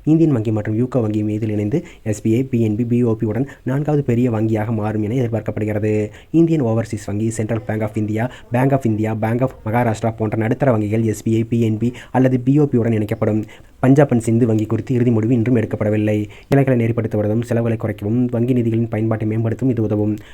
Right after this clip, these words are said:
பெரிய வங்கிகளுக்கு சிறந்த நிர்வாக கட்டமைப்புகள், வலுவான இருப்பு நிலைகள் இருப்பதால் இந்த இணைப்புகள் சுமூகமாக இருக்கும் என்றும் அரசு நம்புவதாக வட்டாரம் தெரிவிக்கிறது. இதனால் வங்கிகளின் கணக்கு வைத்துள்ளவர்கள் கணக்குகளை பாதிப்பு ஏற்படாது. ஆனால் சில மினிமம் பேலன்ஸ் ரூல்ஸ், வட்டி விகிதம் மாற்றப்படலாம்.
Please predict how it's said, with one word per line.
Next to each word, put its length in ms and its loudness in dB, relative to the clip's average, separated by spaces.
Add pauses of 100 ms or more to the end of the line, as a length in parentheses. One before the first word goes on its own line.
(120)
பெரிய 240 2
வங்கிகளுக்கு 360 -2
சிறந்த 280 -2
நிர்வாக 300 0
கட்டமைப்புகள், 540 -4
வலுவான 380 0
இருப்பு 260 -2
நிலைகள் 240 -2
இருப்பதால் 460 -4 (260)
இந்த 180 4
இணைப்புகள் 360 0 (200)
சுமூகமாக 380 2
இருக்கும் 280 -2
என்றும் 300 -2
அரசு 260 -4
நம்புவதாக 440 -2
வட்டாரம் 320 -2
தெரிவிக்கிறது. 600 -2 (260)
இதனால் 260 -2
வங்கிகளின் 380 0
கணக்கு 300 -4
வைத்துள்ளவர்கள் 460 -2
கணக்குகளை 420 -4
பாதிப்பு 360 -4
ஏற்படாது. 440 -4 (380)
ஆனால் 240 -2
சில 220 -2
மினிமம் 360 2
பேலன்ஸ் 360 -2
ரூல்ஸ், 220 -4 (200)
வட்டி 240 -2
விகிதம் 300 -2
மாற்றப்படலாம். 560 -4